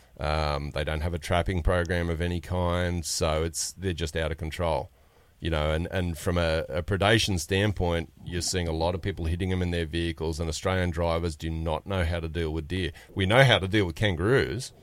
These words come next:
They're stupid and all their weight's, you know, low slung, so you hit a kangaroo, it takes out your radiator and you walk away. With a deer, you've got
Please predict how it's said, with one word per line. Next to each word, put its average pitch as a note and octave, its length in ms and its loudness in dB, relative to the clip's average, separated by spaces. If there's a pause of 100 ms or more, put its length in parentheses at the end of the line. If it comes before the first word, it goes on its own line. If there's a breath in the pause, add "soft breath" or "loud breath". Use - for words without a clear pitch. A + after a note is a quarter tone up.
(420 soft breath)
They're A2+ 160 6
stupid E2+ 520 4
and E2+ 120 0
all F2+ 100 4
their E2+ 160 0
weight's, F2 540 -2 (160)
you F#2+ 80 -4
know, D#2+ 140 0
low F2 320 2
slung, F2 480 0
so - 160 0
you F2 180 2
hit G2 140 6
a D#2+ 40 0
kangaroo, F2 420 2
it D2 80 -4
takes F2 260 0
out F#2+ 120 4
your F2 120 -4
radiator E2+ 560 0
and E2+ 100 -2
you E2+ 100 -2
walk D#2+ 240 -2
away. D#2+ 380 0 (840 loud breath)
With G2 200 2
a E2+ 40 2
deer, F#2 520 2 (100)
you've G#2+ 260 2
got F#2+ 260 2